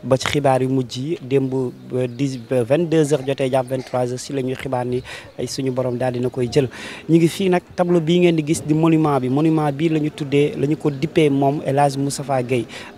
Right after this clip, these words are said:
Jumaa ji nekk sama ginnaaw mooy jumaa bi nga xamante ni, euh, mooy jumaa yi Moustapha Guèye. Fii la dëkk, fii ci Caaroy Kaw, ñu koy wax sax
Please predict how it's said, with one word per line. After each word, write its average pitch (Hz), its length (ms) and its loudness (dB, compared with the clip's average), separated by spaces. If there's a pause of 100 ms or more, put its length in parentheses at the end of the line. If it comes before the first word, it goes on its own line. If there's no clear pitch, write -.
(120)
Jumaa 147 280 4
ji 175 160 0
nekk 170 160 2
sama 156 200 2
ginnaaw 139 280 2
mooy 135 260 0
jumaa 139 240 0
bi 123 120 -4
nga 135 80 -2
xamante 131 400 -4
ni, 139 140 2 (360)
euh, 131 160 4
mooy 131 280 2
jumaa 143 280 2
yi 160 140 4
Moustapha 143 500 2
Guèye. 127 160 0
Fii 214 220 0
la 185 100 8
dëkk, 165 260 4
fii 175 320 -2
ci 160 120 -6
Caaroy 151 400 4
Kaw, 143 280 4 (320)
ñu 147 100 0
koy 143 160 4
wax 143 200 4
sax - 240 -4